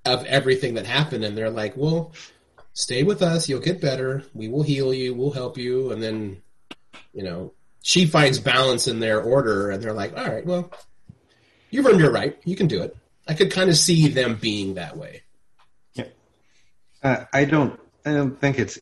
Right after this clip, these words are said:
Speaker 2: implausible that
Speaker 1: Right.
Speaker 2: it happened that way. Um,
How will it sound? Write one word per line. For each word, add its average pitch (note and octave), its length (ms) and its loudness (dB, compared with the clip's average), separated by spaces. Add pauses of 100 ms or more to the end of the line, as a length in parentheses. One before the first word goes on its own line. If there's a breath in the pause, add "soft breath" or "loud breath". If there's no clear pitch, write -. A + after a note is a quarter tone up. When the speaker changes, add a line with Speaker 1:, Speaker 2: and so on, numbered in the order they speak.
(140)
Speaker 2:
implausible F#2+ 800 -8 (600)
that - 140 2
Speaker 1:
Right. F2 160 -2
Speaker 2:
it - 60 -16
happened E2 440 -12
that D#2 180 -12
way. F#2 240 -12 (680)
Um, E2+ 340 -8